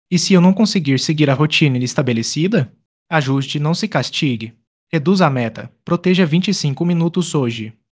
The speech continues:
Reavalie gatilhos que atrapalharam e adapte os rituais. A constância em ações pequenas vale mais que picos eventuais. Como eu começo uma rotina de produtividade saudável? Comece com um passo pequeno por dia.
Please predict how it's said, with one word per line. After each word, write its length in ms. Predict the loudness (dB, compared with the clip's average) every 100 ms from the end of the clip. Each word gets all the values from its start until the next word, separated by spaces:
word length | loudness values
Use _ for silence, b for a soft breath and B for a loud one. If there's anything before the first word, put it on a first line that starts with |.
| _ _
Reavalie 380 | -2 0 0 0
gatilhos 520 | -2 -2 -2 -2 -2
que 100 | -4
atrapalharam 760 | -4 -2 -2 0 2 2 2 -2
e 100 | -2
adapte 440 | -2 0 0 -2 -6
os 100 | -4
rituais. 760 | -4 -2 -2 -2 -4 -12 -14 _ _ _ -8
A 80 | -4
constância 540 | -2 0 2 0 2
em 80 | 2
ações 400 | 2 2 0 0
pequenas 480 | -2 0 0 2 2
vale 240 | 0 2
mais 320 | 2 2 0
que 100 | -2
picos 320 | -2 -2 0 -2
eventuais. 840 | 0 -2 -2 -2 -2 -6 -12 -14 _ _ _
Como 160 | -4 0
eu 80 | 0
começo 400 | 2 2 2 4
uma 120 | 4
rotina 400 | 2 0 2 0
de 100 | 0
produtividade 720 | 0 -2 0 0 2 4 2
saudável? 640 | 0 0 0 0 0 -2 -6 _ _ _
Comece 400 | 0 2 2 -2
com 160 | -2 -2
um 60 |
passo 360 | 2 2 2 -2
pequeno 300 | -2 0 0
por 180 | -2 -2
dia. 420 | -2 -4 -4